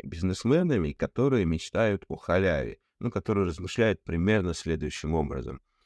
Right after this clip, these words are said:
«У меня нет денег на рекламный бюджет, у меня нет денег на свой собственный сайт, у меня нет денег на оплатить агентству рекламную кампанию, у меня нет денег заплатить директу, я не умею строить воронку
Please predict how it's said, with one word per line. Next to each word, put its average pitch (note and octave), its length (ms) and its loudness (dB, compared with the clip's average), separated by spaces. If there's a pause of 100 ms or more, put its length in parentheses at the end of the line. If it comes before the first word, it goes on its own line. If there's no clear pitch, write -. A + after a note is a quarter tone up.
(120)
«У F#2+ 100 -6
меня A#2+ 300 6
нет G2+ 240 2
денег F#2 460 2
на E2+ 340 2 (100)
рекламный E2 480 0
бюджет, F#2+ 480 -2 (240)
у F#2+ 80 -4
меня A#2 200 4
нет G#2+ 200 2
денег E2+ 320 0
на E2 80 -2
свой E2 220 -4
собственный C#2+ 480 -4
сайт, G2+ 380 0 (240)
у F#2+ 40 -2
меня G2+ 240 4
нет G#2+ 280 4
денег E2 340 0
на D2+ 260 0
оплатить E2+ 520 -2
агентству D#2 640 -2
рекламную C2+ 720 -4
кампанию, C#3+ 600 2 (460)
у F2 80 -6
меня A2 240 4
нет A2+ 260 4
денег E2 360 0
заплатить D2 500 -4
директу, G2+ 480 0
я F2 220 2
не A#2+ 180 4
умею F2+ 380 2
строить D2+ 400 -4
воронку D2+ 340 -4